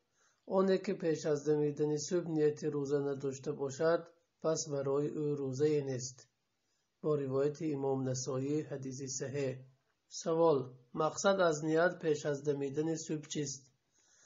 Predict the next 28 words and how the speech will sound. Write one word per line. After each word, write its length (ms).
مقصد 440
آن 160
است 220
که 80
پیش 320
از 200
درآمدن 680
وقت 440
عبادت 640
باید 320
نیت 420
قلبی 480
داشته 380
باشد 420
و 180
نیت 480
پیش 240
از 220
عبادت 680
شرط 500
کامل 480
شدن 460
عبادت 480
است، 300
برای 340
آنکه 380
باید 420
شرط 440